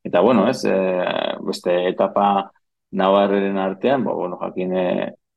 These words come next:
Turmaletara izango dela, Euskal Herrian izango dugula, eh, turra, eh,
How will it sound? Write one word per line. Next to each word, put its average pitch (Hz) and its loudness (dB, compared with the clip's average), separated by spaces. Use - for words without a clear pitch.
Turmaletara 92 4
izango 95 2
dela, 123 4
Euskal - 2
Herrian 95 2
izango 95 -2
dugula, 92 2
eh, - -12
turra, 131 2
eh, - -8